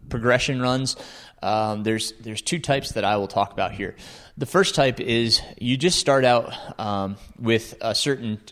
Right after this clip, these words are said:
time in mind. And then some, again, some of you may have distance. Uh, you may go in, in mileage, um,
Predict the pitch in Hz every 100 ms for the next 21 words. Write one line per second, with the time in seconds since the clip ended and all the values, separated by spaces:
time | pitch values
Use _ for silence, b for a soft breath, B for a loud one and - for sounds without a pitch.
0 | - - 117 104 95 - 98 95 92 101
1 | 131 131 117 127 113 107 104 98 123 123
2 | 113 110 107 92 107 104 120 120 - B
3 | B B B - 87 - 98 101 101 101
4 | 98 101 107 92 95 101 127 143 - B
5 | B - 101 98 92 92